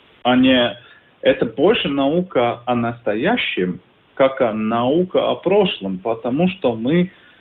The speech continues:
задаваем вопросы о прошлом, исходя из настоящего.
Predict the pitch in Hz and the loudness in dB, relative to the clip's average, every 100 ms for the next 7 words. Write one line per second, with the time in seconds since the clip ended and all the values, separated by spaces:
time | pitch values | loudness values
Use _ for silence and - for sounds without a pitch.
0 | _ - 113 101 110 156 196 175 139 120 | _ -2 0 0 0 2 4 2 0 -4
1 | - 113 113 151 190 269 - 117 104 98 | -2 -2 0 2 4 2 0 -2 -2 -4
2 | 110 120 120 - - 92 - _ _ - | 2 4 4 -2 -8 -12 -14 _ _ -8
3 | 123 - 123 110 135 160 - - - 160 | -8 -4 -4 0 2 2 -2 -8 -4 -2
4 | 147 147 160 - 170 202 208 - 147 | 0 0 0 -2 -2 0 -2 -4 -8